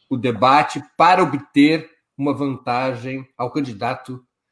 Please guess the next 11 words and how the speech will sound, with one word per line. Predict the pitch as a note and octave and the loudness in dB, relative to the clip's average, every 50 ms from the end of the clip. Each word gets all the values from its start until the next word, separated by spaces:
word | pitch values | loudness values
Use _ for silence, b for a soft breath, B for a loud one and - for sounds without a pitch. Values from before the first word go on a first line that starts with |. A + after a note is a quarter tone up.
| _ _ _ _ _ | _ _ _ _ _
que | _ A#2 | _ -4
a | A#2+ | -2
emissora | A#2+ B2 A2+ - - C3 B2+ B2+ B2+ | -2 -4 -6 -6 -6 -4 -2 0 -2
apoiava, | B2+ B2 - E3+ C#3+ A#2 A#2+ B2+ C3 C3 B2 C3+ C3 | -2 0 0 0 2 2 2 2 2 2 2 2 0
que | C3 - - - B2+ A2+ | -2 -2 -2 -2 0 2
era, | A#2+ A#2+ A#2 A#2+ B2 A#2 A#2 A#2 B2 - - | 2 2 0 0 0 -2 -2 -4 -6 -8 -10
então, | A#2 A2 G#2 - A#2+ A#2+ B2 | -10 -10 -6 -4 -4 -4 -4
Collor | A#2+ - - B2 A#2+ A#2+ B2 A#2 G#2+ | -4 -2 0 0 2 2 0 0 -2
de | A2 A2 A2+ | -4 -6 -6
Mello, | G#2 G#2+ A2+ A2+ A2+ G#2+ G2+ F#2+ G2+ | -4 -4 -4 -2 -2 -4 -4 -6 -8
né? | G#2 G#2+ A#2 B2 | -10 -10 -12 -12